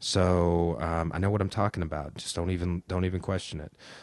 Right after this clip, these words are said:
So, uh, Ozark, pretty cool little show. Uh, I was a fan of it. It did take me a little bit to get plugged into it. I tried to watch it a couple of times,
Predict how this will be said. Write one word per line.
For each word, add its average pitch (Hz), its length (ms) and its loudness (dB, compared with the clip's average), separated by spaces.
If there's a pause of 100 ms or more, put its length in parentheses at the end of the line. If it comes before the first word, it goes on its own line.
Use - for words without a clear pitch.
So, 113 560 8
uh, 104 380 4
Ozark, 131 680 8
pretty 139 140 2
cool 143 200 2
little 139 160 4
show. 127 640 6
Uh, 95 320 0
I 98 140 -2
was 104 120 0
a 101 60 -8
fan 123 260 4
of 117 160 4
it. 110 140 2
It 90 120 -2
did 127 220 2
take 120 240 0
me 113 120 0
a 107 60 2
little 120 240 2
bit 113 200 0
to 117 100 -4
get 107 160 0
plugged 107 300 0
into 104 400 0
it. 101 160 0
I 90 80 -2
tried 107 240 0
to 107 60 0
watch 104 260 0
it 104 60 -2
a 101 40 -4
couple 107 320 -2
of 101 60 -4
times, 104 520 0